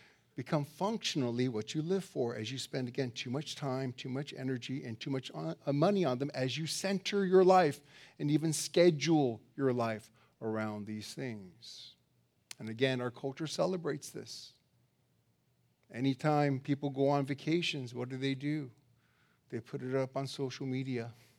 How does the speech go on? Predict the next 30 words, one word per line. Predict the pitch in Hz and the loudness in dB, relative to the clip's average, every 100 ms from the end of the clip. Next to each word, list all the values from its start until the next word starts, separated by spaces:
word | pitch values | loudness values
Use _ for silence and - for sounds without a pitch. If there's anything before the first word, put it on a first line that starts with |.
| _ _ _ _ _ _ _ _ - - | _ _ _ _ _ _ _ _ -20 -12
And | 113 | -6
we | 117 123 | -2 0
envy | 127 123 117 | 2 2 0
those | 110 107 101 95 | -2 -4 -6 -10
things. | - 101 98 95 | -10 -10 -10 -14
We | 107 104 104 - _ - | -12 -12 -12 -16 _ -8
want | 117 127 120 | -2 -2 -4
those | 117 104 | -8 -10
things | 113 104 - | -10 -12 -12
for | 110 | -14
ourselves, | 107 - 107 107 107 113 - - - _ _ _ _ - | -12 -12 -10 -14 -16 -20 -20 -20 -20 _ _ _ _ -6
as | 117 117 | -4 -2
if | 120 110 - _ _ _ 127 | -4 -6 -16 _ _ _ -8
the | |
good | 110 131 117 | 2 2 4
life | 123 113 110 | 2 2 -2
consists | 120 107 - 123 107 - - - _ _ _ - | -8 -6 -4 -4 -4 -8 -8 -12 _ _ _ -8
in | 123 | -6
being | 117 120 | -4 -4
able | 117 110 107 | -4 -8 -10
to | |
travel | - 131 135 131 | -10 -6 -4 -4
the | 123 | -4
world | 117 120 110 107 | -2 -2 -4 -6
and | 107 | -8
eat | 117 - | -10 -12
the | |
best | 110 107 - | -14 -12 -12
stuff, | - - - - - _ 135 | -14 -20 -20 -20 -20 _ -20
right? | 113 | -20